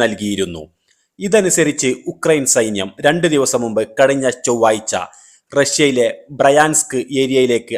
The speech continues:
അമേരിക്കയുടെ ആർമി ടാക്ടിക്കൽ മിസൈൽ സിസ്റ്റം ഉപയോഗിച്ചുകൊണ്ട് ആറ് ആക്രമണങ്ങളാണ് നടത്തിയിരിക്കുന്നത്. റഷ്യൻ സൈനികർ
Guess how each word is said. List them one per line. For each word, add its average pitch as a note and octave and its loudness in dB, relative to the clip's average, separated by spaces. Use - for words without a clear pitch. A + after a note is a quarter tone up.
അമേരിക്കയുടെ C3 0
ആർമി C#3 2
ടാക്ടിക്കൽ C3 0
മിസൈൽ C3 -4
സിസ്റ്റം B2+ -6
ഉപയോഗിച്ചുകൊണ്ട് A#2 -2
ആറ് D#3 6
ആക്രമണങ്ങളാണ് C3+ 2
നടത്തിയിരിക്കുന്നത്. G#2+ -4
റഷ്യൻ F3+ 2
സൈനികർ D3+ 2